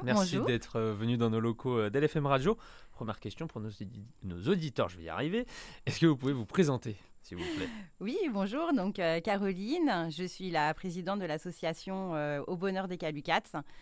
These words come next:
Speaker 2: Et, euh, je suis ravie d'être sur la radio L F M aujourd'hui pour vous présenter un petit peu notre association et, euh, toutes, euh, les belles choses que nous allons faire et surtout sauver, euh, des petits malheureux.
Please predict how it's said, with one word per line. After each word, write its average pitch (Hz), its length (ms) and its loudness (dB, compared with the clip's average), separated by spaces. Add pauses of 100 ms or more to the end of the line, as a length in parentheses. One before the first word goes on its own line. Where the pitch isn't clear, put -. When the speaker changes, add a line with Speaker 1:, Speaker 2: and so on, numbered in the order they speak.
(580)
Speaker 2:
Et, 277 260 6
euh, 240 80 8
je 226 100 2
suis 247 200 0
ravie 208 340 0
d'être 220 180 0
sur 190 160 -6
la 175 80 0
radio 160 280 -2
L 180 160 0
F - 100 -8
M 185 140 0
aujourd'hui 147 480 -2
pour - 200 -6
vous 151 100 -4
présenter 185 440 0
un 180 100 2
petit 175 200 -6
peu 240 160 0
notre 233 260 0
association 240 800 0
et, 190 260 2
euh, 160 220 4 (100)
toutes, - 300 -6
euh, 160 260 4
les 165 140 0
belles 185 160 4
choses 269 220 -6
que - 80 -4
nous 175 240 0
allons 175 340 2
faire 190 400 4
et 135 640 -4 (300)
surtout - 360 -6
sauver, 185 460 -2
euh, 151 100 -2
des 170 140 -2
petits - 180 -12
malheureux. 156 360 -2